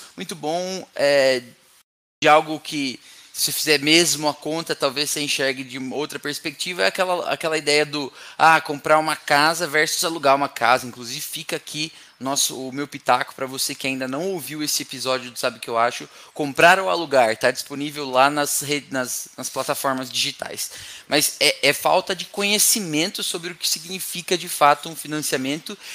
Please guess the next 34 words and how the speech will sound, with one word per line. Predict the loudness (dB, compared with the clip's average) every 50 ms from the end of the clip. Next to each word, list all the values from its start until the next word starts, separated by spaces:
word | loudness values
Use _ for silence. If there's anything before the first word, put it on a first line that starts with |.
| -14 -14 -10 -8
e | -8 -6
de | -6 -4
planejamento | 0 4 4 4 6 4 2 2 2 0 0 0 0 -2 -2 -4
pra | -6 -6 -6
você | -4 -2 -2 -2 0 -2
entender | -4 -4 -4 -2 -2 -2 0 2 4 4 4 2 0 -8 -18 -20 -20 -20 -20 _ _
prazos | 6 8 8 10 8 6 6 2 0 -2 -2 -4
que | -4 -6 -8 -8
você | -6 -6 -4 -4 -2 -2
vai | -2 -4
conseguir | -4 -4 -2 -2 -2 -2 -2 -6 -4
pagar | 0 0 2 2 4 2 2
isso, | 2 0 -2 -4 -4 -6
né? | -6 -8 -8 -10 -14 -20 -20 -20 _ _
Tudo | -8 -6 -4 -4 -4 -4
no | -4 -6 -8
final | -6 -2 0 0 0 0
acaba | 0 -2 2 2 2 2 2 0 -4
com | -8 -8 -8 -8 -6 -8 -8 -8
uma | -6 -4 -4 -4
falta | -2 -2 -2 -4 -4 -4 -8
de | -12 -12
planejamento, | -10 -8 -6 -6 -6 -6 -6 -6 -6 -8 -10 -10
mas | -10 -10 -8 -8
eu | -8 -8 -6
enxergo | -4 -4 -4 -4 -6 -6
como | -10 -12 -12 -10
você, | -8 -8 -6 -6 -6 -8
tá, | -4 0 2 2 2
Bira? | 0 -4 -8 -8 -6 -8 -8 _ -16 -18 -18 -18 -20 -20 -18 -12
Eu | -10 -10
entendo | -10 -8 -8 -8 -6 -6 -8 -12
que... | -12 -12 -12 -10 -8 -8 -8 -6
Hum, | -6 -6 -8 -8 -10 -12